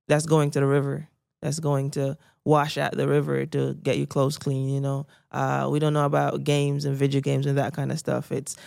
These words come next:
using carton boxes and making trucks and stuff like that, you know, like, that's your fun. Uh, which, honestly, it just made community and you know everybody, everybody knows you. It's just, like, really close-knit.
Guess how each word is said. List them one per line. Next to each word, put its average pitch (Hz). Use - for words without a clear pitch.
using 143
carton 156
boxes 143
and 139
making 139
trucks -
and 139
stuff 143
like 135
that, 139
you 143
know, 139
like, 135
that's 147
your 156
fun. 135
Uh, 151
which, 156
honestly, 190
it 180
just 170
made 147
community 143
and 135
you 165
know 170
everybody, 151
everybody 143
knows 139
you. 143
It's 139
just, 139
like, 135
really 139
close-knit. 160